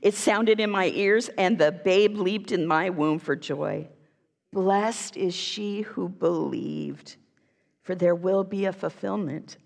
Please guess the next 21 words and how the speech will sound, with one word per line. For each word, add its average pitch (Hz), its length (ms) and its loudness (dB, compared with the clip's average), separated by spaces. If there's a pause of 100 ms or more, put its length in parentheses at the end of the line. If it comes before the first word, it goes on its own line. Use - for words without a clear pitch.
of 165 180 -4
the 156 80 0
things 139 400 -6
that - 120 -8
were 151 120 -8
told 156 380 -10
her 139 120 -8
from 135 240 -10
the - 80 -12
Lord." - 440 -12 (3750)
Elizabeth 220 520 2
was 190 180 -2
filled 196 240 0
with - 160 -4
the 190 80 -4
Holy 180 300 -2
Spirit 165 480 -4
and 165 180 -4
then 156 160 0
loudly 143 760 2
proclaimed 127 680 -6